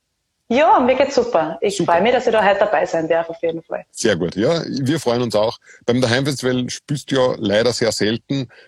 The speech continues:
Speaker 2: weil du feigelst immer mit deinem Klavier ein bisschen. Das ist irgendwie ganz eine komische Geschichte, wenn irgendwer weiß, an was das liegen kann. Wir haben uns schon mal einen ganzen Nachmittag lang bemüht, dass wir das hinbringen, gell, per Telefon.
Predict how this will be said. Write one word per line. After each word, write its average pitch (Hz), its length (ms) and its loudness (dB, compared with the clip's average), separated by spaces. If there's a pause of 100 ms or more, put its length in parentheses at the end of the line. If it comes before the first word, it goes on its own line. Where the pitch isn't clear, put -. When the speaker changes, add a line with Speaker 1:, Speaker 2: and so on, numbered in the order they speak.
Speaker 2:
weil 113 160 0
du 127 80 0
feigelst 117 500 0
immer 131 160 0
mit 127 180 -4
deinem 117 180 -2
Klavier 113 380 -2
ein 92 60 -2
bisschen. 92 240 -6
Das 90 140 -6
ist 110 120 -4
irgendwie 117 280 -2
ganz 107 200 0
eine 107 60 -2
komische 104 440 -4
Geschichte, - 340 -2
wenn 101 120 0
irgendwer 104 380 0
weiß, 90 300 2
an 92 120 -2
was 98 160 -2
das - 180 -2
liegen 107 200 0
kann. 98 160 0
Wir 98 100 2
haben 98 120 -2
uns 92 120 -4
schon 98 180 0
mal 98 100 0
einen 95 100 -2
ganzen 98 380 0
Nachmittag 101 460 0
lang 104 200 0
bemüht, 127 420 0
dass 127 120 0
wir 120 100 0
das 113 140 0
hinbringen, 123 680 0
gell, 123 200 2
per 120 200 2
Telefon. 117 540 0